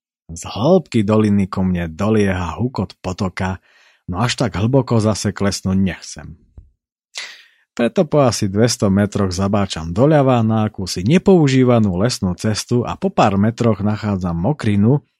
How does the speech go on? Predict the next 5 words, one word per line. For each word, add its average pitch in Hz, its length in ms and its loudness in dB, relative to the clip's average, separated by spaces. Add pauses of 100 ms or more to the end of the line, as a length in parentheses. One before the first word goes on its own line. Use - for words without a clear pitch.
(100)
kde 87 220 -8
vyviera 123 560 2
voda. 92 400 -8 (1120)
Trochu 190 380 2
síce 143 320 0